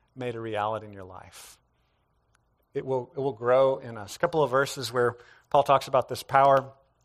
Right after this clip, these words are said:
One is in context of Romans, right? Let's look at Romans first.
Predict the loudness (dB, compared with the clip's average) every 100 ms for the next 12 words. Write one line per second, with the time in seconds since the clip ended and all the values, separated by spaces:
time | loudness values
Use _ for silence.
0 | _ _ _ -12 0 4 4 2 0 -2
1 | -2 0 0 -2 -4 0 0 0 0 2
2 | 2 -2 -6 -4 -2 -2 -2 -6 -2 0
3 | 0